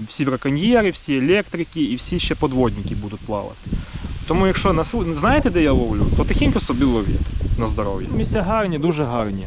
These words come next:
Ну, тут <clears throat> не, не кинеш, а вона тут ганяє саме в цих ліліях сьогодні. Тому що така вітряна погода. Тут такі, бачу, ось коридорчики є, то ми зараз постараємось там злити щось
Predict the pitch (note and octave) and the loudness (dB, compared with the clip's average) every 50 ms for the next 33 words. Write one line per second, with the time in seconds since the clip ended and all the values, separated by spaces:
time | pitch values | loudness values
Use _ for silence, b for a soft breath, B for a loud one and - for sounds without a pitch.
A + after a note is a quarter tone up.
0 | - A2 A#2 A2+ C#3+ C3+ B2+ A#2+ A2+ - - - - - - - - - - - | -4 -4 -2 -2 -2 -2 -2 -4 -6 -8 -10 -12 -14 -12 -12 -12 -12 -6 0 4
1 | - F#3 F3 E3+ E3+ D#3+ C#3+ C#3+ F3 F#3+ F#3 - A3+ A#3+ G3+ F3+ D#3+ - C#3 C#3+ | 6 6 8 6 6 4 4 4 4 4 4 4 4 6 6 4 2 0 -2 0
2 | D#3+ F#3 F#3+ - D#3 C3+ B2+ B2 D#3 D#3 E3 F3 F3+ E3+ D#3+ D3+ D3 - - D3+ | 2 2 2 0 0 -4 -2 -2 0 0 2 2 2 2 2 0 0 0 0 0
3 | D3 D3 C#3+ B2 - D3 - - D#3 C#3+ B2+ A2+ G#2 G2 G2 - - - - - | 2 2 0 0 -2 -4 0 2 4 4 4 4 2 -2 -4 -8 -10 -8 -6 -6
4 | - - - - B2 A2+ A#2 A2 G2 F#2 G2+ G2+ - - - B B B B B | -6 -4 -2 0 2 2 2 2 0 -2 -4 -4 -4 -4 -6 B B B B B
5 | B B B B B B - - - - - - - - C3+ B2+ D3 F#3 E3 D#3 | B B B B B B -12 -12 -12 -10 -12 -10 -4 -2 0 0 2 2 2 2
6 | C#3+ C3+ - - B2+ A2 G#2 G#2+ G2+ F#2 G#2 - F#3 E3+ - F#3+ - G#3 F3+ F#3 | 0 0 0 0 -2 -4 -2 -4 -6 -6 -6 -6 -6 -4 -4 -2 0 0 2 2
7 | F#3 F3+ - F3 E3 D#3+ D3 - - - E3+ E3+ D#3+ E3 F3 E3 - - - - | 2 2 2 0 0 -2 -2 -4 -4 -2 -2 -2 0 0 -2 -2 -2 -8 -8 -6
8 | F3 E3+ F#3 A3 G#3+ D3+ B2 B2 B2+ B2 B2+ B2 B2+ B2 - A#2+ - - C#3 C#3 | -6 -2 -2 -2 -2 -2 -2 -2 -2 -2 -2 -2 -2 -2 -4 -6 -8 -6 -4 -2
9 | C3+ B2+ B2+ A#2+ - - B2+ B2+ A#2+ C3 C#3+ F#3+ F#3+ - - - G2+ - - | -2 -2 -2 -2 -4 -4 -4 -4 -2 -2 -2 -2 -4 -4 -6 -6 -6 -6 -8